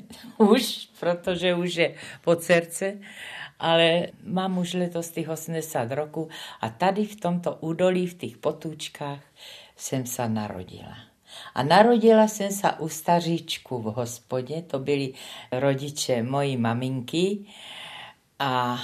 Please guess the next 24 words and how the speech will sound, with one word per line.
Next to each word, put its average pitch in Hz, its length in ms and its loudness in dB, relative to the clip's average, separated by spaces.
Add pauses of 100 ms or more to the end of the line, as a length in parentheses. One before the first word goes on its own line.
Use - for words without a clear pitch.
staříček 123 720 -2
šenkoval 160 800 4
a 123 60 -4
prodával, 120 960 2 (380)
napřed 135 340 0
sa 131 160 0
tam 127 240 -2
prodávala 120 720 2
aj 107 320 -4 (320)
gořálka, 156 800 2
potom 131 800 -4
to 123 100 0
rozšířili 139 800 -4
ten 135 320 -4
dům, 139 300 -2 (400)
tak 123 240 -2
už - 260 -4
to 151 160 2
bylo 131 380 0 (360)
hospoda 160 920 4
aj 139 240 6
se 143 160 4
sálem 156 580 2
takovým. 151 800 -6